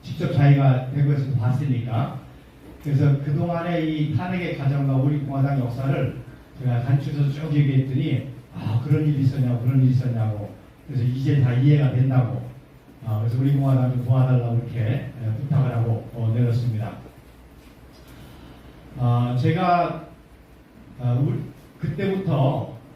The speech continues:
어, 중요한 역사를 다 메모를 해놨습니다. 아, 탄핵 때부터. 오늘 제가 이제 그 메모를, 어, 제가 이제 목사고 선교사 출신이기 때문에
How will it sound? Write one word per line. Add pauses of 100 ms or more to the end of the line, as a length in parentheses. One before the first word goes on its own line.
어,
중요한
역사를
다
메모를
해놨습니다. (640)
아,
탄핵
때부터. (680)
오늘
제가 (100)
이제
그
메모를,
어,
제가
이제
목사고
선교사
출신이기
때문에